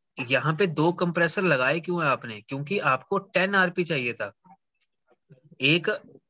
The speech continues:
पाँच आरपी आपने एक compressor में बढ़ा लिया, पाँच आरपी आपने दूसरे compressor में बढ़ा लिया। Clear? But अगर आप यही आरपी टेन रखते और बड़ा compressor use करते तो उसमें work ज्यादा देना पड़ता आपको। आप, आप क्या कर रहे हो, आपको ये दिख रहा है कि दो compressor है,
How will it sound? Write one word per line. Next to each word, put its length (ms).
पाँच 380
आरपी 480
आपने 360
एक 200
compressor 420
में 140
बढ़ा 200
लिया, 180
पाँच 440
आरपी 280
आपने 280
दूसरे 360
compressor 420
में 120
बढ़ा 160
लिया। 180
Clear? 340
But 120
अगर 180
आप 140
यही 420
आरपी 480
टेन 380
रखते 380
और 260
बड़ा 340
compressor 520
use 240
करते 220
तो 100
उसमें 340
work 280
ज्यादा 240
देना 200
पड़ता 300
आपको। 200
आप, 260
आप 180
क्या 140
कर 160
रहे 140
हो, 160
आपको 280
ये 160
दिख 180
रहा 80
है 60
कि 100
दो 240
compressor 540
है, 140